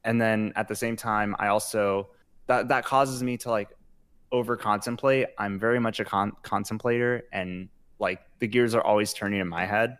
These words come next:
So, um, feeling the need to, like, analyze every detail, um, and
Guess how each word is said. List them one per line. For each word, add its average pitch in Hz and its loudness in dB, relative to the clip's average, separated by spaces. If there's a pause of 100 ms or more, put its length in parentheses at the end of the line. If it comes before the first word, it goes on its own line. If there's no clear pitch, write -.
(680)
So, 95 4 (400)
um, 92 -4 (260)
feeling 113 2
the 104 0
need 101 -2
to, - -2
like, 92 -2
analyze 98 0
every 95 -4
detail, 101 0 (180)
um, 90 0 (680)
and 95 -2